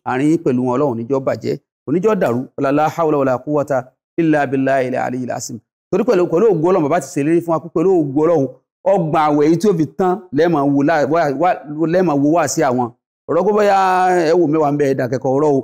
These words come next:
Ẹ wò tó máa fi tán ni. Ah, owó ni o, wàláhì owó ni bàbá ná. Bàbá, kódà gbogbo àwọn àfáà bá ń ṣe bẹ́ẹ̀ tí ń ṣe èwú ni. Wàláhì wá sí Ọlọ́run, dáwọ́ Ọlọ́run yóò kún ayé,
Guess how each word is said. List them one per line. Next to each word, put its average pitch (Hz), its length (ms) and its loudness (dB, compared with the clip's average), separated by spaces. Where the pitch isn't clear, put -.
Ẹ 190 200 2
wò 247 240 0
tó 196 80 0
máa 185 140 2
fi 170 80 -4
tán 185 220 0
ni. 170 100 4
Ah, 240 220 2
owó 208 220 4
ni 196 100 2
o, 185 360 0
wàláhì 147 320 0
owó 151 140 2
ni 135 60 2
bàbá 131 220 0
ná. 147 120 2
Bàbá, 156 220 0
kódà 190 180 0
gbogbo 202 280 0
àwọn 196 100 4
àfáà 233 160 0
bá 202 100 2
ń 202 60 2
ṣe 196 140 -2
bẹ́ẹ̀ 190 160 2
tí 160 100 -2
ń 175 60 2
ṣe 165 140 0
èwú 139 120 4
ni. 147 120 4
Wàláhì 160 240 2
wá 180 160 2
sí - 180 -6
Ọlọ́run, 160 420 0
dáwọ́ 196 320 2
Ọlọ́run 170 240 2
yóò 175 140 2
kún 147 220 -6
ayé, 143 240 2